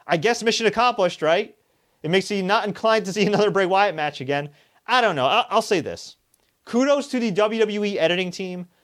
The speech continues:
Kudos to the production team. Kudos to Bray Wyatt and John Cena for participating in whatever the hell this was. Look, it was an accomplishment. Wardrobe changes, camera cuts, all this stuff.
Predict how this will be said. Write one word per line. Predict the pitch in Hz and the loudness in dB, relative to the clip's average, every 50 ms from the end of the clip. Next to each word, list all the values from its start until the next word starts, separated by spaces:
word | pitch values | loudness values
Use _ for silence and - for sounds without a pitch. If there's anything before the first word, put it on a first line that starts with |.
| _ _ _ _ | _ _ _ _
Kudos | - - 226 233 233 233 233 233 226 - | -4 0 2 4 6 6 4 4 2 -2
to | - 214 | -4 -2
the | 196 | -2
production | - - 160 175 190 190 - - 190 180 | -2 2 2 2 2 2 0 -4 -8 -6
team. | 175 - 190 180 180 175 170 170 _ _ _ _ _ _ _ _ _ _ - | -6 -6 -6 -6 -6 -8 -10 -12 _ _ _ _ _ _ _ _ _ _ -6
Kudos | - 247 254 254 254 247 233 - | -4 -2 0 2 0 0 0 -2
to | 240 214 | -4 -4
Bray | 170 196 202 202 208 | -2 0 0 2 2
Wyatt | 196 196 196 196 202 196 190 | 2 2 2 0 0 0 -2
and | 180 151 | -2 -2
John | 170 180 185 180 | 0 0 -2 -2
Cena | 175 - 190 180 175 175 165 | -6 -8 -6 -2 -2 -2 -2
for | - - 180 170 165 156 151 143 147 - _ _ _ _ _ | -2 -2 0 2 2 2 2 0 -4 -10 _ _ _ _ _
participating | - 170 170 170 - 196 - - 190 190 196 196 190 185 180 | 0 0 2 0 -2 -4 -4 -4 -2 0 2 2 2 2 -2
in | 170 151 139 123 117 - _ _ _ _ _ _ | -4 -4 -6 -8 -10 -14 _ _ _ _ _ _
whatever | 127 139 185 208 214 226 233 214 226 226 | -6 -2 0 0 2 0 0 0 0 0
the | 220 208 | 0 2
hell | 208 208 196 214 | 2 2 2 2
this | 196 196 175 - 180 | 0 -2 -4 -4 -2
was. | 180 185 196 208 214 208 - - - _ _ _ _ _ _ _ _ _ _ _ _ _ _ _ _ _ _ _ _ _ _ _ _ _ _ _ _ _ _ _ _ _ _ _ | 0 0 2 0 -2 -4 -10 -18 -20 _ _ _ _ _ _ _ _ _ _ _ _ _ _ _ _ _ _ _ _ _ _ _ _ _ _ _ _ _ _ _ _ _ _ _
Look, | 175 226 254 - - | -2 -2 -2 0 2
it | 208 | 2
was | 220 226 233 | 2 2 0
an | 262 | 0
accomplishment. | 262 240 269 285 320 330 330 277 - 208 220 233 269 285 - _ _ _ _ _ _ _ _ _ _ _ _ _ _ _ _ _ _ _ _ _ _ _ _ _ - | 0 0 2 0 0 0 0 -2 -2 0 0 0 -2 -2 -6 _ _ _ _ _ _ _ _ _ _ _ _ _ _ _ _ _ _ _ _ _ _ _ _ _ -8
Wardrobe | 170 165 220 269 285 214 262 277 269 - | -4 -2 0 0 0 0 0 -2 -2 0
changes, | - 269 262 262 233 254 247 - - | -2 -2 -2 0 0 0 -2 -2 0
camera | - 240 247 247 247 226 | 0 0 2 2 0 0
cuts, | 240 240 226 220 | 2 0 0 0
all | 240 294 330 226 | 0 0 0 2
this | 226 220 | 0 -2
stuff. | - - 226 214 214 - - | 0 0 0 0 0 -2 -8